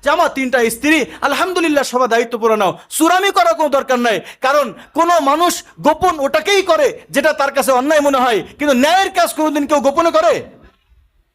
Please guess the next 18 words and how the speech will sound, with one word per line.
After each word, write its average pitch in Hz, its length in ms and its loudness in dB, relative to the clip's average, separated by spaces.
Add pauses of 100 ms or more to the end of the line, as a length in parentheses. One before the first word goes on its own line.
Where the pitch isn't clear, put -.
(320)
বরঞ্চ 254 300 2
এমন 262 280 0
জিনিস, 240 320 -2 (200)
ন্যায়ের 311 360 2
কাজ 262 320 0
গোপন 269 340 -2
করলেই 269 440 0 (200)
ন্যায়টাকে 269 380 0
মানুষের 240 300 0
অন্যায় 220 260 0
মনে 170 140 0
হয়। 107 160 -8 (1200)
বলেন, 220 300 0 (420)
আমি 247 280 0
আমার 233 220 2 (100)
স্ত্রী, 214 440 -4 (760)
আমি 220 180 0
একবার 233 500 -2